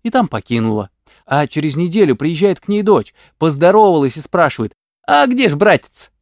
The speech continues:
«Какой братец?» «Дык он из полку на побывку домой пришел».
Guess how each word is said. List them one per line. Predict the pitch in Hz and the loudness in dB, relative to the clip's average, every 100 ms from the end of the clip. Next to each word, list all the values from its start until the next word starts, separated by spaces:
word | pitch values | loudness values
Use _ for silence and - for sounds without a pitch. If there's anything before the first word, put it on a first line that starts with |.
| _ _ - | _ _ -12
«Какой | 104 117 101 | -8 -6 -4
братец?» | 107 92 - - _ _ _ _ - | -6 -8 -16 -20 _ _ _ _ -2
«Дык | 165 202 | 0 4
он | 190 175 | 2 2
из | - | 2
полку | 180 160 - 175 | 0 0 2 2
на | |
побывку | 139 139 151 147 127 | 4 2 0 -2 0
домой | 117 131 226 | 2 2 0
пришел». | 302 - 247 | -2 0 -2